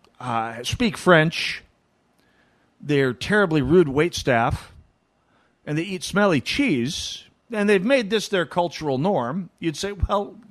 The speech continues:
yeah, that's what cultures do. They create norms." Well, the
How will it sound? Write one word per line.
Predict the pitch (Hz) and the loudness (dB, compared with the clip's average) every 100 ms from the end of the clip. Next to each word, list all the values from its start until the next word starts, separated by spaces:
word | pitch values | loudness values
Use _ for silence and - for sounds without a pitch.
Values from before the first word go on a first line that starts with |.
| - | -20
yeah, | 165 143 127 131 214 381 190 349 403 _ _ _ _ _ _ _ _ | -14 -8 -2 0 0 0 0 0 -2 _ _ _ _ _ _ _ _
that's | - 180 | -4 0
what | 220 220 - | 2 2 4
cultures | 208 214 254 214 | 2 2 -2 -2
do. | 220 285 139 | 2 2 2
They | 139 | 0
create | 139 180 196 196 190 | -2 -2 0 0 0
norms." | 180 254 143 82 73 - - - - _ _ _ _ _ _ _ _ _ _ _ - - - | 2 4 2 -2 -14 -18 -16 -18 -20 _ _ _ _ _ _ _ _ _ _ _ -20 -20 -2
Well, | 175 - _ _ _ _ _ _ _ - | -2 -2 _ _ _ _ _ _ _ 0
the | 151 147 143 | 6 6 6